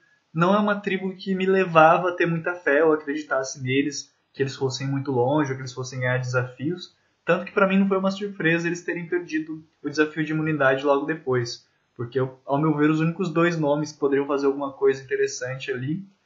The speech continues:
seriam o Brad e o Caleb. E o Caleb acabou até no, no, no jogo estratégico me decepcionando um pouquinho agora em Game Changers, mas a gente vai falar disso com mais calma depois.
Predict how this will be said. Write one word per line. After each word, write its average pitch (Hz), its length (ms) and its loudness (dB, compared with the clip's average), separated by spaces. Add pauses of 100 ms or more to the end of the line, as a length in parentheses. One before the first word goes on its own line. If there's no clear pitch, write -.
(120)
seriam 143 360 0
o 156 60 -2
Brad 147 440 2
e 190 80 -4
o 196 80 -6
Caleb. 185 600 2 (400)
E 165 80 0
o 180 80 -2
Caleb 170 440 2
acabou 160 340 0
até 156 220 0
no, 170 120 0
no, 151 300 -6 (140)
no 147 40 -8
jogo 143 200 -2
estratégico 143 600 -2
me 151 60 -4
decepcionando 143 560 -8
um 135 80 -10
pouquinho 139 420 -8
agora 127 260 -2
em 127 40 -6
Game 127 160 -4
Changers, 139 320 -8
mas 143 60 -8
a - 80 -4
gente 143 80 -10
vai 147 100 -2
falar 143 200 0
disso 139 380 -12 (260)
com 147 120 -6
mais 160 240 0
calma 107 400 -2
depois. 113 580 -6